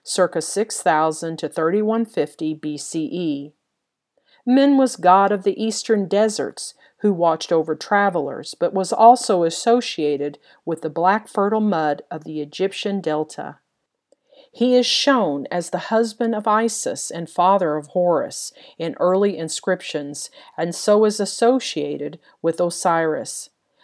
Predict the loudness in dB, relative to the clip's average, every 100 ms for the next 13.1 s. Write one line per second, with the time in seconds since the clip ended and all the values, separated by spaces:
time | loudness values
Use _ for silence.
0 | _ -8 -4 -4 -6 -8 -10 -8 -10 -4
1 | -4 -2 -2 -4 -4 -4 -6 -4 -2 0
2 | -2 -6 -8 -10 -10 -8 -8 -8 -8 -6
3 | -6 -8 -10 -4 0 0 0 -6 -10 -12
4 | -16 -20 -20 -4 -4 -4 -6 0 2 4
5 | 4 2 -2 0 4 4 4 -2 -6 -6
6 | -8 -4 -2 -2 -4 -8 -14 _ _ _
7 | _ _ _ _ _ _ _ _ _ _
8 | _ _ _ _ _ _ -6 -2 -2 -2
9 | -4 -4 -10 -12 _ _ _ -8 -2 -2
10 | -2 0 0 0 -2 -8 -4 -4 -4 -10
11 | _ -8 -4 -4 -6 -8 -8 -10 -18 _
12 | _ _ _ _ -4 0 2 4 4 2